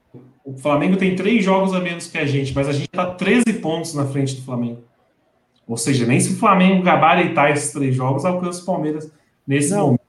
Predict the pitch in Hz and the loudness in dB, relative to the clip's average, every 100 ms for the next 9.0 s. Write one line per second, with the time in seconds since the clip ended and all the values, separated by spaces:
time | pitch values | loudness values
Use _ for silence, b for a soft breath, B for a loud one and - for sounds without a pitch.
0 | _ - 127 _ _ 101 110 123 175 196 | _ -20 -20 _ _ -14 -6 -4 -2 2
1 | 190 151 135 _ _ _ _ - 165 190 | 2 0 -6 _ _ _ _ -6 0 4
2 | 185 185 185 208 214 214 214 262 247 214 | 4 2 0 -2 0 -2 0 0 2 4
3 | 180 170 175 196 - 185 185 185 180 170 | 4 2 0 -2 -2 -4 0 0 2 0
4 | 180 311 302 _ _ _ - 143 139 _ | -2 -4 -10 _ _ _ -20 -18 -18 _
5 | _ 165 127 180 170 147 214 277 269 254 | _ -12 -4 -2 -2 0 0 0 -2 -4
6 | _ _ _ _ 123 123 139 180 202 220 | _ _ _ _ 0 4 6 6 6 4
7 | 208 202 - - 185 180 185 240 - 190 | 2 0 -2 -2 0 0 -2 -4 -2 -4
8 | 180 170 180 170 185 175 175 180 254 294 | -2 -4 -4 -4 -6 -4 -4 -4 -6 -10